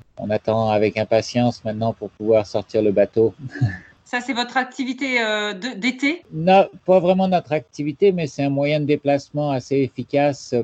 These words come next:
Speaker 1: pour aller en ville et, euh, aussi pour, euh, pour aller, euh, remonter la rivière un petit peu pour, euh, pour se détendre.
Speaker 2: Parce que la ville est à combien de kilomètres de chez vous ?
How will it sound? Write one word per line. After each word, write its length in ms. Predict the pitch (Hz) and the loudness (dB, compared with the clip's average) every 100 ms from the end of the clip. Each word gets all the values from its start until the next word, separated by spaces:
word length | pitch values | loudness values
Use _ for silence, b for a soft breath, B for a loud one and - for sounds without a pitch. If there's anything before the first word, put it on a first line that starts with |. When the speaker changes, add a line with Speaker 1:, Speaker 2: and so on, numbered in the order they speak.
| - | -2
Speaker 1:
pour 180 | 123 120 | 0 2
aller 160 | 120 | 2
en 140 | 120 117 | 0 0
ville 400 | 135 151 143 127 _ - | 2 2 0 -4 _ -16
et, 400 | 165 123 123 120 | -6 -2 2 2
euh, 240 | 120 120 117 | 2 2 0
aussi 340 | 113 - 120 | 0 -4 -8
pour, 280 | - 113 113 - 104 | -6 -8 -8 -6 -2
euh, 640 | 104 104 101 98 104 104 104 _ _ _ | 0 2 0 0 -2 -4 -8 _ _ _
pour 120 | 110 | -2
aller, 260 | 113 113 113 | 0 2 2
euh, 920 | 107 104 101 101 98 101 98 92 92 87 85 - - - - | 4 4 2 2 0 0 -4 -8 -10 -12 -16 -18 -20 -20 -6
remonter 500 | - 107 110 - 110 | -2 -2 -2 -2 0
la 100 | 107 | 0
rivière 380 | 107 104 113 110 | -2 0 0 -2
un 60 | |
petit 160 | 98 - | -8 -10
peu 260 | - 123 - - | -2 -2 -4 -10
pour, 220 | 101 98 | -4 2
euh, 320 | 95 95 92 - | 2 2 0 -6
pour 80 | 98 | -14
se 120 | - | -6
détendre. 540 | 104 104 127 135 135 120 _ | -2 0 0 -2 -2 -6 _
Speaker 2:
Parce 160 | - - | -14 -6
que 80 | 277 - | -6 -2
la 140 | 247 247 | 0 0
ville 220 | 302 262 | 0 -2
est 140 | 240 | -2
à 80 | 240 | -4
combien 360 | 247 240 240 247 | -4 -4 -4 -4
de 60 | |
kilomètres 680 | 240 254 240 240 262 - 226 | -6 -8 -4 -4 -4 -10 -12
de 100 | 226 | -10
chez 180 | 220 208 | -8 -8
vous ? 240 | 214 302 | -8 -10